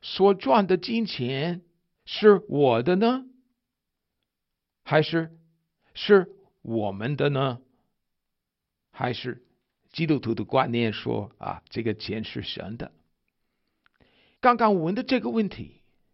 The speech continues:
就让您知道，您是不是一个自私的人？朋友，我建议您多多的拜读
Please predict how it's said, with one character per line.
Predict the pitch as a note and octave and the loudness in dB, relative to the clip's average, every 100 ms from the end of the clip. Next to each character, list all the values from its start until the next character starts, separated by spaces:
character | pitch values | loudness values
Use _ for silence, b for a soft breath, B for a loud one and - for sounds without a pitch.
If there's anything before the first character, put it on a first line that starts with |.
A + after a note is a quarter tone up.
| _ _ _ - | _ _ _ -2
就 | F3+ | 2
让 | F#3 F#3+ C#3+ | 2 0 -2
您 | A#2 A2+ | -6 -8
知 | C3+ | -8
道， | C#3 C#3 F#2+ - _ _ _ _ _ _ _ _ _ _ _ _ | -4 -6 -6 -14 _ _ _ _ _ _ _ _ _ _ _ _
您 | - D3 A2 A2 - _ _ _ _ _ _ _ _ - | -8 -2 -2 -4 -10 _ _ _ _ _ _ _ _ -14
是 | - F#3 | -2 0
不 | A#2+ A#2 | 0 -4
是 | - - _ _ - | -14 -18 _ _ -14
一 | A2 | -14
个 | - - - | -14 -20 -12
自 | - E3+ G2 | -6 -6 -6
私 | - C#3+ B2+ - _ | -6 -6 -6 -12 _
的 | G#2+ - - | -10 -10 -14
人？ | - - G#2 G#2 _ _ _ _ _ _ _ _ _ _ _ _ _ - _ | -12 -10 -12 -14 _ _ _ _ _ _ _ _ _ _ _ _ _ -20 _
朋 | - C3+ D3 | -8 -6 -6
友， | A2 - _ _ | -10 -14 _ _
我 | E3+ F#3+ | -2 -2
建 | - C4 A3+ | -2 0 0
议 | A3+ G#3 A#2 G#2 - | 0 -2 -4 -6 -6
您 | A2 A#2+ A#2+ _ _ | -6 -6 -10 _ _
多 | B3 B3+ C4 | 0 2 2
多 | B3 A3+ | 4 4
的 | A3+ - - | 4 0 -2
拜 | A#3+ G#3+ C3+ G#2+ - | 0 0 -2 -8 -10
读 | A#2 A2 D3 | -8 -6 -6